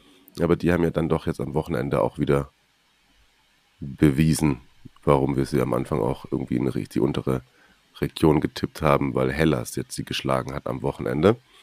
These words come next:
So, wo ist die Struktur? Hier ist sie noch nicht. Was gibt's denn vom Wochenende? Ah, wir müssen negativerweise erwähnen, dass, dass die Interfans und die Juve-Fans wieder mal,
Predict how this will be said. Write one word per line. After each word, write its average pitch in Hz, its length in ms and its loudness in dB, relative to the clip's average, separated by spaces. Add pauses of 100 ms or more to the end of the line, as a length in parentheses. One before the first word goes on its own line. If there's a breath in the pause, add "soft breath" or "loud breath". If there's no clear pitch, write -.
(800 soft breath)
So, 90 480 8
wo 95 100 8
ist 131 180 8
die 127 80 8
Struktur? 143 560 6
Hier 120 220 8
ist 120 60 6
sie 113 80 4
noch 110 160 8
nicht. 147 300 6 (1040 loud breath)
Was - 600 4
gibt's - 220 2
denn 107 140 6
vom 107 160 6
Wochenende? 104 380 8
Ah, 113 120 8
wir 98 80 6
müssen 98 260 4
negativerweise 98 720 6
erwähnen, 92 380 8
dass, - 340 4 (760 soft breath)
dass 95 300 6
die 98 220 6
Interfans 107 680 6
und 98 640 4 (160)
die 92 120 4
Juve-Fans 110 720 2
wieder 107 180 4
mal, 104 500 2